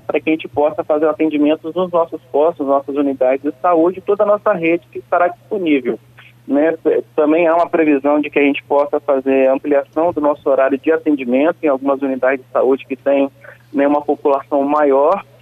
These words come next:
para fazer o atendimento, como a abertura de outros locais, caso haja necessidade, inclusive o trabalho nos finais de semana. Então, nós vamos administrar, né, o nosso tempo, a nossa disponibilidade de profissionais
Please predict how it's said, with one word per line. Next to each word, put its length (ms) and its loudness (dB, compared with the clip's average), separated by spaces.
para 180 -2
fazer 300 0
o 80 2
atendimento, 880 0
como 280 2
a 40 4
abertura 460 0
de 120 -4
outros 400 2
locais, 600 2
caso 540 2
haja 280 0
necessidade, 920 -2
inclusive 600 0
o 40 -4
trabalho 420 0
nos 160 -8
finais 300 0
de 80 -20
semana. 500 0
Então, 120 -2
nós 160 0
vamos 260 2
administrar, 1040 0
né, 680 2
o 80 2
nosso 320 0
tempo, 480 0
a 40 2
nossa 280 -2
disponibilidade 960 -2
de 60 -6
profissionais 720 0